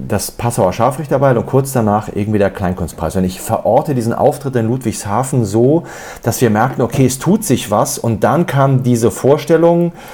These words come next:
die echt schwierig war, die komisch besucht war. Die Leute haben ganz so, so gar nicht reagiert. Ich weiß, ich,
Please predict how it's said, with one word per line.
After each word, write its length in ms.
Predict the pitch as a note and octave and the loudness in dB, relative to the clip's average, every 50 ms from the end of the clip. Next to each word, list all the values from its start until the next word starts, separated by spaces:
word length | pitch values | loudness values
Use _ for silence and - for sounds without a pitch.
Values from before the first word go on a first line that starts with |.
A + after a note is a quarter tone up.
| - - - - _ - | -18 -18 -18 -18 _ 2
die 400 | - C3+ C3+ C#3 C#3 C#3 C#3 C#3 C3+ | 4 6 6 8 6 6 4 2 0
echt 420 | A#2 A#2+ B2+ B2+ C3 - - - | 2 2 2 2 0 -2 -8 -10
schwierig 500 | - - A#2 A#2+ C#3 D3 C#3+ C#3 C3+ - - | -6 -2 2 2 4 4 2 2 0 2 2
war, 180 | C3+ C3+ C3 | 4 4 4
die 140 | A#2 A#2 G#2+ | 2 0 -2
komisch 420 | - - - B2+ C3+ C#3+ C#3 - | -2 0 2 2 2 2 0 -4
besucht 380 | - B2+ A#2+ A#2 B2 B2 B2 - | -4 -2 0 0 0 0 0 0
war. 100 | A#2+ A2 | 0 0
Die 80 | A2 G#2+ | 2 2
Leute 300 | F#2+ G2+ G#2 A2 G#2+ A2 | 4 4 2 2 0 -2
haben 300 | G2+ G#2 G#2+ A2 G#2+ F#2+ | -2 0 0 0 0 0
ganz 540 | F2+ A2 G2 G#2 A2+ B2 C3 B2+ C3+ - - | 0 -2 -2 0 0 0 0 0 -2 -6 -6
so, 360 | - A2 A2 G#2+ G#2 A2 - - A2 | -2 0 2 2 2 2 2 0 -2
so 240 | G2+ G2 G#2 G#2+ G2+ | -2 -2 -2 -2 0
gar 260 | F#2+ A2+ G#2+ G#2+ B2+ | 0 0 0 0 0
nicht 240 | C3+ C3+ C3+ - - | 0 0 0 -2 -2
reagiert. 500 | G2 G2 G2 G2 F2+ F#2 G2 G#2 A2+ G#2+ | 0 2 2 0 0 -2 0 0 0 0
Ich 160 | - - - | 0 -4 -2
weiß, 180 | - F#2+ G2+ - | 0 0 0 0
ich, 180 | - - - - | -2 -6 -8 -10